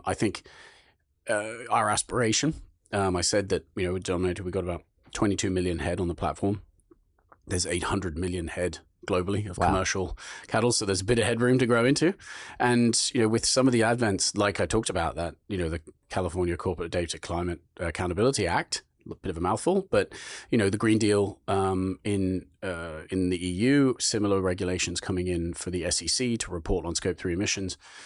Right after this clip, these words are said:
Speaker 1: This stuff isn't going away, and the reality is both food productivity to feed people more efficiently, but also sustainably and account for the sustainability and mitigate or reduce the footprint of sustainability,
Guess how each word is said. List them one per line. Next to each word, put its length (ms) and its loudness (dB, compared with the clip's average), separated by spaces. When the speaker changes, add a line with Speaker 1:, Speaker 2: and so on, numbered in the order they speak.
Speaker 1:
This 180 2
stuff 260 2
isn't 180 2
going 160 2
away, 420 -2
and 560 0
the 100 -6
reality 600 0
is 480 -2
both 260 0
food 340 0
productivity 600 -4
to 220 -8
feed 560 -6
people 480 -6
more 140 -2
efficiently, 480 -6
but 120 2
also 280 2
sustainably 1040 -2
and 160 -2
account 480 -2
for 160 -6
the 80 -4
sustainability 960 -4
and 260 -4
mitigate 560 0
or 100 -8
reduce 360 -2
the 80 -6
footprint 380 0
of 60 -4
sustainability, 760 -6